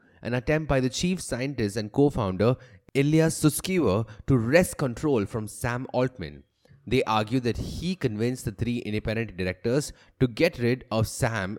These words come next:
in a bid to become the most influential voice at OpenAI. This gives him control of what could potentially be the most important economic enterprise of the twenty-first century. But here's FinShots' take.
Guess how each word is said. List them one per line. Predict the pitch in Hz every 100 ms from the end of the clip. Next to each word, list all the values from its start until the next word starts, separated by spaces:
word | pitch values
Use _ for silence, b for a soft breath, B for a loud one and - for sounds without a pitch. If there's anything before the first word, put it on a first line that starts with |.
| -
in | 127
a | 120
bid | 113 156 -
to |
become | 101 107 123 127
the |
most | 104 110 151 - -
influential | 139 139 160 165 160 165
voice | 123 87 87 107 117
at | -
OpenAI. | 123 123 117 87 78 73 - _ _ _ -
This | 120 147
gives | 123 120 131
him |
control | 131 113 104 120 127
of | 95
what | 101 117
could | 135 117
potentially | 107 107 110 131 127
be | 104 110
the | 107
most | 95 113 -
important | 107 92 98 104 117
economic | 92 - 101 101 110
enterprise | 90 92 - 98 110
of | 92
the | 95
twenty-first | 92 90 - 95 -
century. | 90 90 87 71 69 _ _ _ _ _ _ -
But | 151
here's | 214 220 -
FinShots' | 135 135 139 - 113 -
take. | 101 80